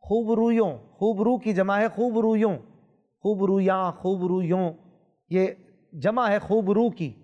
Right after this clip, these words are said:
خوب رو یعنی خوبصورت، خوب مانے اچھا، رو مانے چہرہ، اچھا چہرہ، خوبصورت۔ خوب رویوں میں یعنی خوبصورتوں میں، اچھے چہرے والوں میں آپ کا کوئی جواب نہیں ہے۔ آپ سب سے حسین و جمیل ہیں،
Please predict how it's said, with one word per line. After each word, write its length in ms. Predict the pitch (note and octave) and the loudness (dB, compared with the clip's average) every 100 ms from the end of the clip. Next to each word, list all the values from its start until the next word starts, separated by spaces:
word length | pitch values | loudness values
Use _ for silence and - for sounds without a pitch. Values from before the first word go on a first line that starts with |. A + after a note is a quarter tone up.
| _ _ _ _ | _ _ _ _
خوب 220 | G#3 A3 | 0 2
رو 100 | A#3+ | 2
یعنی 220 | A#3 A3+ | 2 0
خوبصورت، 640 | A#3+ A#3 F3+ - A3 - - - _ _ | 0 -2 -2 0 0 0 -8 -20 _ _
خوب 240 | - A3+ | -2 0
مانے 340 | G3+ G#3+ G#3+ G3+ - _ _ _ _ | 0 0 0 0 -6 _ _ _ _
اچھا، 400 | F3 F3 - A3 | -6 -4 -2 0
رو 220 | F3 A3+ | 2 2
مانے 240 | A3 G#3+ G#3+ | 2 0 0
چہرہ، 400 | - F3+ F#3 B2+ - - _ _ | 0 0 0 -2 -10 -20 _ _
اچھا 340 | A3 - C4+ | -6 -2 -2
چہرہ، 340 | B3 G#3+ F3+ C#3 | 0 0 0 -2
خوبصورت۔ 800 | - A#3+ A3+ A3+ A#3+ A#3 A3 - - _ _ _ _ _ _ | 0 0 0 0 0 0 0 -6 -20 _ _ _ _ _ _
خوب 240 | B3 C4+ | -2 0
رویوں 360 | C4+ C4+ C4+ C#4+ | 2 4 4 4
میں 140 | C#4+ D4+ - _ _ _ - | 2 -2 -6 _ _ _ -4
یعنی 200 | A3 C4 | -2 -2
خوبصورتوں 760 | - B3+ A#3+ - B3+ C4+ D#4 | -2 -2 -2 0 0 2 2
میں، 160 | C#4 D#3 A2 - _ _ _ | 2 -2 -8 -20 _ _ _
اچھے 360 | G3+ G#3+ B3 D4+ | -6 -4 -2 -2
چہرے 400 | - C4 A#3 D4 | 0 2 2 2
والوں 360 | B3+ A#3+ C#4+ | 2 0 0
میں 220 | B3+ A#3+ C4 - _ _ _ _ | 2 0 0 -8 _ _ _ _
آپ 440 | F#3+ G#3 B3+ C4+ - | -2 2 2 0 -2
کا 100 | B3+ | -4
کوئی 240 | B3 A#3 | 0 0
جواب 360 | F#3+ G3 G3+ F3+ | 2 2 2 0
نہیں 260 | F3+ F#3+ | -4 -2
ہے۔ 120 | E3+ E3 | -2 -2
آپ 260 | - - - | 0 -2 -2
سب 200 | D4 B3+ | -6 -2
سے 120 | D4+ | 0
حسین 360 | D#4+ C4 D4 D4 | 0 -2 -2 0
و 60 | |
جمیل 320 | A#3+ A3+ A#3 | 0 0 0
ہیں، 180 | G3 F#3 | 0 0